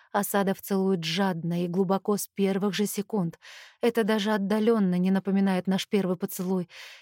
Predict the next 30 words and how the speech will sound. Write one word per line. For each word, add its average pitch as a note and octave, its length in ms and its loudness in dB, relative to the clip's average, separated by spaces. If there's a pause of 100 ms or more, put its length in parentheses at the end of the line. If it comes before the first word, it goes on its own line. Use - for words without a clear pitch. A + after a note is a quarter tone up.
(100)
Если A#3 260 -2
тогда G3+ 320 0
действительно F#3+ 560 -2
был F#3 160 0
порыв F#3+ 400 -2
и E3+ 40 -12
случайность, F3+ 800 -4 (140)
то - 120 -14
сейчас - 680 -10
нет. E3 400 -2 (800)
Его F3 260 -10
пальцы E3 400 -12
в D#3 80 -12
моих F#3 280 -4
волосах. F3+ 580 -6 (280)
Я G3+ 240 0
жмусь F#3 300 0
к - 80 -8
нему F#3+ 220 2
с - 80 -8
такой G3 300 -4
силой, F#3 360 -2
будто G3+ 320 -2
вишу G#3 320 0
над G3+ 240 0
пропастью, G3+ 680 -2 (260)
и B3 80 2
если F3 320 0
отпущу F3 460 -4
его, E3+ 260 -2